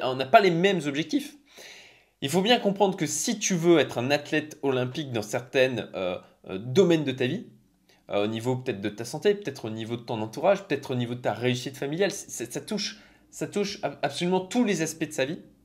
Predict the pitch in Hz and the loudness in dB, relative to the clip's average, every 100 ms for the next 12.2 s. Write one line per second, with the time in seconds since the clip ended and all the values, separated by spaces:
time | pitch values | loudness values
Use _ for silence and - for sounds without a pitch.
0 | - _ _ _ 123 156 240 214 147 117 | -20 _ _ _ -6 2 2 4 4 2
1 | 160 175 196 175 - 202 208 233 180 131 | 4 6 6 4 4 2 4 0 0 -4
2 | 127 147 165 196 214 202 147 127 120 - | -8 -6 -2 0 -2 -2 -4 -4 -2 -4
3 | - - _ - - - _ _ 127 135 | -4 -14 _ -20 -20 -20 _ _ 6 8
4 | - - - _ 165 165 175 190 - 208 | 4 -2 -20 _ 2 4 0 -2 8 8
5 | - - - _ - 180 - 185 160 110 | 8 4 -18 _ 0 0 2 2 2 -2
6 | - 113 123 147 143 117 - - 117 - | 0 6 6 8 8 8 4 -4 -2 -2
7 | - 107 156 156 151 - 135 127 - 120 | -8 0 2 2 -2 6 6 6 -2 0
8 | 135 135 151 - - 113 107 107 185 - | 0 2 -4 -4 -6 -2 -2 -2 -8 -10
9 | - 113 110 139 135 147 - - 117 107 | -8 -8 -4 -4 -2 -2 -4 -4 -4 -2
10 | 120 - 131 156 131 135 123 131 120 104 | -6 2 2 4 0 -4 -6 -6 -8 -6
11 | 101 85 - - 147 131 147 143 123 113 | -6 -6 -10 -8 -2 -2 -2 -6 -6 -8
12 | - - | -10 -14